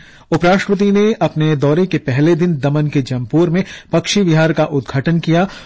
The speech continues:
उन्होंने जमप्रिन में स्वास्थ्य और आरोग्य केंद्र का भी दौरा किया। श्री धनखड़ कल दादरा और नगर हवेली के सिलवासा में नमो मेडिकल एजुकेशन एंड रिसर्च इंस्टीट्यूट का दौरा करेंगे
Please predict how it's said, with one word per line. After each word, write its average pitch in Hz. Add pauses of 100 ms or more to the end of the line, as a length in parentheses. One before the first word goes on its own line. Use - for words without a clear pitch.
(120)
उन्होंने 185
जमप्रिन 175
में 202
स्वास्थ्य 175
और 175
आरोग्य 147
केंद्र 165
का 131
भी 156
दौरा 139
किया। 127 (360)
श्री 156
धनखड़ 180
कल 165
दादरा 151
और 147
नगर 139
हवेली 151
के 180
सिलवासा 139
में 165 (300)
नमो 180
मेडिकल 180
एजुकेशन 165
एंड 151
रिसर्च 165
इंस्टीट्यूट 147
का 139
दौरा 127
करेंगे 170